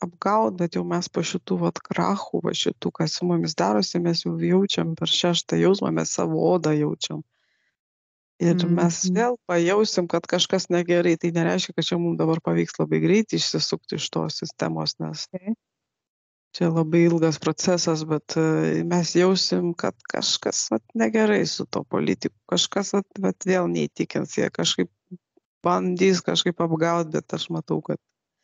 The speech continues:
Speaker 1: mum kažkaip palankiau yra tai, kad ateina nauji žmonės, nes nuima tą tokį seną tą tinklą, kur atrodo sustabarėję, tokia stagnacija, kad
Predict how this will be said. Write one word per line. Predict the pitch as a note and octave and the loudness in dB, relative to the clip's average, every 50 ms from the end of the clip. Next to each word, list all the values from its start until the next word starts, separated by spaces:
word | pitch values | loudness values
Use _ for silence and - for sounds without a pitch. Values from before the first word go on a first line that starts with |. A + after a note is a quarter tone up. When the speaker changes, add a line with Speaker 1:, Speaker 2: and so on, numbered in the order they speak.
| _ _ _ _ _ _ _ _ _ _ _ _ _ _ _ _ _ _ | _ _ _ _ _ _ _ _ _ _ _ _ _ _ _ _ _ _
Speaker 1:
mum | E3+ G3 G3+ G3+ | 2 2 2 2
kažkaip | - G#3 F#3 - - G3+ G3 - _ _ _ | 0 0 0 0 0 0 0 0 _ _ _
palankiau | G3 F#3+ F#3 F#3 F#3 F#3 F3+ - - - F#3+ F3+ E3 D#3 D3+ | 0 0 2 2 2 2 0 0 2 2 4 4 4 4 2
yra | D3+ D3 D3 D3 | 2 2 0 -2
tai, | - - - D#3+ D#3 | -2 -2 -2 -2 -2
kad | - F3 - - | -4 -6 -4 -4
ateina | D#3 - - F3 E3 D#3+ D#3+ D#3+ D#3 | -4 -2 0 0 0 2 0 -2 -4
nauji | D#3 D#3+ D#3+ D#3+ E3 D#3+ | -4 -4 -2 -2 -2 -4
žmonės, | - - F3 F3+ G#3 A3+ A3+ G#3 - - - | -2 0 2 2 4 4 4 4 2 0 0
nes | F3+ F3 E3+ - - - - - | 0 0 0 -2 -4 -6 -6 -4
nuima | F3+ F3+ F3+ F3+ F#3 F#3 F#3+ F#3+ G3 F#3+ F#3+ F#3 F3 E3+ E3 D#3+ D#3 | -2 -2 0 0 2 2 4 4 6 6 6 6 6 4 4 2 0
tą | - - E3+ E3+ E3 - | 0 0 0 0 0 0
tokį | - D#3 - - - D#3 | -2 -4 -4 -2 -2 -2
seną | - - - F3+ F3 F3+ E3+ D#3 D3 | -2 0 0 0 0 2 0 0 -2
tą | - D3+ D3+ | -2 -4 -6
tinklą, | - - G3+ G#3 G3+ - E3+ E3 D#3 | -2 0 2 2 2 2 0 -2 0
kur | - D#3 D#3 | 0 0 0
atrodo | D#3 - - E3+ F3 E3 E3+ D#3 | 0 0 0 -2 -2 -2 -4 -6
sustabarėję, | - E3 - - - E3+ D#3+ D#3 E3 E3 E3+ F#3+ G3 F#3 | -6 -6 -6 -2 -2 -2 0 2 4 4 6 6 4 4
tokia | - E3+ E3+ - D#3+ | 2 0 -2 -2 -4
stagnacija, | D#3 - F3 E3+ E3 E3+ F3+ G#3 A#3 - - - F#3+ - | -4 -2 -4 -2 0 0 2 0 0 0 -2 -6 -6 -2
kad | - F3+ | -2 -4